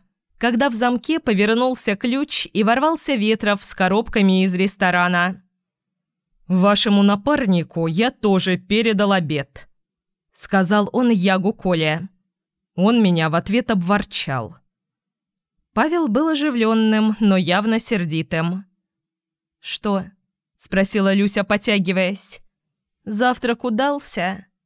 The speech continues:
«Даже не напоминай», отмахнулся Ветров, стягивая пальто. «Мы с отцом и без того плохо ладим, а тут ещё и клуб придётся выставлять на продажу.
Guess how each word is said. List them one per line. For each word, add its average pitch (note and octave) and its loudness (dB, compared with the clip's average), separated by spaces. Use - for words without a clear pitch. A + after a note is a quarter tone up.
«Даже A3+ 0
не A#3+ 2
напоминай», E3+ -2
отмахнулся G3 0
Ветров, F#3+ 0
стягивая F#3+ 0
пальто. F#3 -2
«Мы F#3 4
с G#3 -2
отцом F#3+ 0
и F3+ 4
без F3 -2
того F3 0
плохо C4 -2
ладим, G#3 0
а A3+ -2
тут E4+ -4
ещё C4+ -2
и G#3+ -2
клуб G3 -2
придётся G3+ 0
выставлять F#3+ -2
на F#3 0
продажу. F3+ -2